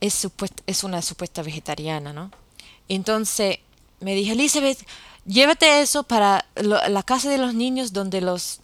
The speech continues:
donde la familia que le, que le pueden utilizar". Y yo estaba diciendo claramente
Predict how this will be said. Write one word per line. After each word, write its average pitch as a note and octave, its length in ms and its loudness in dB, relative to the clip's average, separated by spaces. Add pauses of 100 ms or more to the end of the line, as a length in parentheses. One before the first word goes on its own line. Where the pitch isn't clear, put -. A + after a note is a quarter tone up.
donde G#3 260 -2
la G3 120 2
familia A#3+ 440 -2
que A3 120 -4
le, F#3 200 -4
que G3 120 -4
le F#3 100 -2
pueden A3 300 -2
utilizar". F#3+ 520 -4
Y G3 160 -6
yo G#3+ 220 2
estaba B3 340 -2
diciendo G3+ 480 -4
claramente G#3 840 0